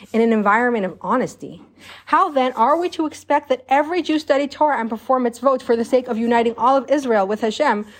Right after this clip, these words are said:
when he himself knows that he doesn't mean it wholeheartedly? The Alter Rebbe therefore goes on to explain that although an individual may, may not entirely be sincere in this intention, his integrity is not compromised thereby. For every Jew desires to fulfill the will of Hashem,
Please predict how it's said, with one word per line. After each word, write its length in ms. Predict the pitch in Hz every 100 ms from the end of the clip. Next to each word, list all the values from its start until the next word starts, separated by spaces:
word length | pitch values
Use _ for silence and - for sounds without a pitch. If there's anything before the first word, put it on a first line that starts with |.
| _
when 200 | - 254
he 140 | 262 359
himself 400 | 370 - 359 370
knows 180 | 370 302
that 100 | 294
he 80 | 277
doesn't 280 | 302 311
mean 160 | 302 330
it 100 | 247
wholeheartedly? 720 | 269 269 269 285 262 - 165 - _ _ _ _ _ _ -
The 80 | -
Alter 280 | 233 247 269
Rebbe 240 | 285 339
therefore 480 | 254 269 302 302 302
goes 320 | 269 247 294
on 240 | - 254 254
to 140 | 262
explain 580 | 262 - - 247 165 165
that 140 | 190
although 360 | 202 196 254 349
an 120 | 339
individual 500 | 302 262 269 269 196
may, 180 | 180 185
may 160 | 202 214
not 240 | 233 277
entirely 760 | 240 214 - 247 311 349 277 208
be 160 | 208 196
sincere 640 | 196 180 - 202 165 147 - - -
in 140 | 214
this 160 | 220 226
intention, 560 | 190 - 180 - 269
his 160 | 262 254
integrity 560 | 254 240 277 277 277 254
is 200 | - 202
not 280 | 208 220
compromised 580 | - 214 208 180 156 156
thereby. 440 | 156 151 143 135 - - - -
For 240 | - 247
every 320 | 262 285 320 311
Jew 260 | - 277
desires 640 | 247 214 202 196 214 285 294
to 120 | 269
fulfill 360 | 285 - 226 214
the 100 | 233
will 160 | 208
of 100 | 214
Hashem, 500 | 269 262 170 151 220